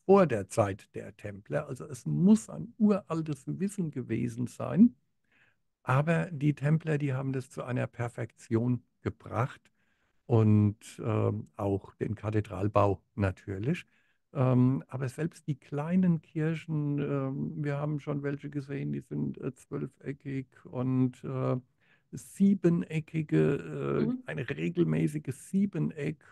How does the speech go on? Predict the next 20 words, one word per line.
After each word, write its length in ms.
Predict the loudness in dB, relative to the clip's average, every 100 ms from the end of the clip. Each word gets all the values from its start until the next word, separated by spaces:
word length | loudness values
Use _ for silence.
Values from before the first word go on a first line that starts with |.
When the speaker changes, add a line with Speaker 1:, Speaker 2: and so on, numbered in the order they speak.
| -10
Speaker 1:
und 200 | -8 -4
das, 340 | -4 -4 -14 -6
ähm, 680 | -2 0 2 0 -4 -6
das 160 | -12 -12
spielt 560 | -14 _ 4 4 2 _
mit 360 | -2 -2 -6 -8
den 180 | -8 -8
Energien. 760 | -10 -8 -8 -6 -2 -2 -4 _ _ _ _ _
Und, 680 | 0 4 8 8 8 2 -4
ähm, 580 | 0 2 0 0 0 0
wer 180 | -2 -4
also 240 | -4 -2
ein 120 | -4
kleines 380 | -6 -6 -4 -4
bisschen 400 | -4 -6 -4 -2
mit 200 | -2 -2
der 440 | -2 -2 -2 -2 -2
Wünschelrute 640 | -2 0 2 2 2 0
umgehen 600 | 0 0 0 2 4 4
kann, 360 | 2 2 2